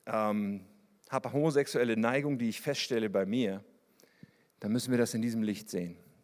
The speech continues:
Denn auch homosexuelle Neigungen sind nicht das, was Gott, als er den Menschen schuf, als Mann und Frau,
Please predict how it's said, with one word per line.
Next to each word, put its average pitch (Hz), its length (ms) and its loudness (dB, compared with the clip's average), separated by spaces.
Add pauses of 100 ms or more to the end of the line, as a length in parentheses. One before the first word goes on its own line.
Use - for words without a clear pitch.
(240)
Denn 117 100 0
auch 135 180 4
homosexuelle 139 540 4
Neigungen 131 400 4
sind 123 200 4
nicht 143 300 4
das, 123 280 8
was 120 140 -6
Gott, 131 220 8
als 113 180 0
er 113 80 4
den 107 160 4
Menschen 143 320 2
schuf, 117 320 0
als 104 160 0
Mann 117 180 6
und 131 120 4
Frau, 107 440 8